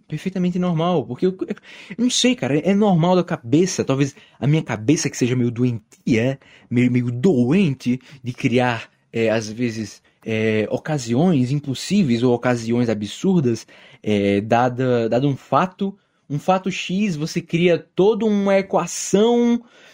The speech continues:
de toda uma fórmula e uma lógica com base nesse fato X, uma equação completamente absurda que não faz total sentido,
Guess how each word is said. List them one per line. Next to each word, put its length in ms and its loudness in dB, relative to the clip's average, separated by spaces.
de 120 -4
toda 260 0
uma 140 2
fórmula 600 2
e 40 2
uma 180 2
lógica 580 2
com 160 -6
base 220 0
nesse 220 -8
fato 260 -6
X, 240 -6
uma 140 -4
equação 440 -6
completamente 560 -2
absurda 600 0
que 180 2
não 200 2
faz 340 0
total 240 -2
sentido, 640 -6